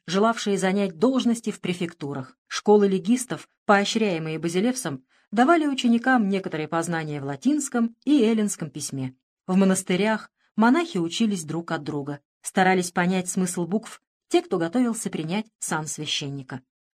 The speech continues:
В самой Византии нашёлся бы один грамотный на тысячу, в провинциях же один на два мириада. Но и они, по мнению Каллигона, владели не более чем кухонным письмом. Таковы люди, такова письменность,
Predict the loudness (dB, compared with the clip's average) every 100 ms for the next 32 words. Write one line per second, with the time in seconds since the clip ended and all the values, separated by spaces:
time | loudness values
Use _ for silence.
0 | _ -4 4 6 6 4 2 0 0 0
1 | 0 -6 _ _ 2 2 2 -2 -2 0
2 | 0 0 2 2 4 2 2 2 0 0
3 | 0 0 -2 -2 -6 -8 -10 _ _ _
4 | _ 0 4 4 4 0 0 0 0 0
5 | -2 _ 0 2 4 4 2 -4 _ -2
6 | 4 4 2 -2 0 2 2 0 -2 -6
7 | -10 _ _ 2 6 6 6 4 4 4
8 | 0 2 2 2 0 0 0 2 0 -2
9 | -6 0 2 4 2 4 2 2 0 0
10 | 0 2 2 2 0 0 0 -6 -6 -6
11 | -6 -6 -4 -6 _ _ _ 0 2 2
12 | 2 2 0 -2 -6 _ -8 -2 0 -2
13 | 0 -2 0 -2 -2 -4 -8